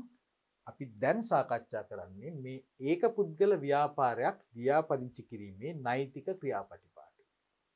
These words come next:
ඒක පුද්ගල ව්‍යාපාරයක් අයිතිකරුගේ සම්පූර්ණ නමින් හැර වෙනත් නමකින් පවත්වාගෙන යන්නේ නම් අදාළ පළාත් සභාවේ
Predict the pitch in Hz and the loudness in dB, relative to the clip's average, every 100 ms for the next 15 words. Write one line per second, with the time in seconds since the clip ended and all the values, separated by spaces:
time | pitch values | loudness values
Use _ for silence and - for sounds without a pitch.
0 | _ _ _ _ _ _ 127 156 233 226 | _ _ _ _ _ _ 0 4 4 2
1 | 180 214 185 180 165 160 160 165 165 127 | 10 10 12 12 12 12 10 10 8 2
2 | - - 143 143 147 - 120 120 135 135 | 2 2 2 2 -2 2 0 0 -2 -2
3 | 127 117 120 117 127 180 - 127 _ _ | 0 -2 -2 -4 0 0 -2 -8 _ _
4 | _ _ _ _ _ _ 110 117 117 107 | _ _ _ _ _ _ -6 -6 -6 -8
5 | 107 107 107 107 104 104 110 104 104 101 | -10 -12 -10 -4 -4 -2 -6 -6 -8 -10
6 | 98 101 101 101 120 190 294 - 147 185 | -10 -10 -12 0 8 8 6 -2 8 10
7 | 233 202 - 131 196 277 - 156 143 139 | 12 10 6 10 10 10 6 8 10 10
8 | 127 135 | 8 4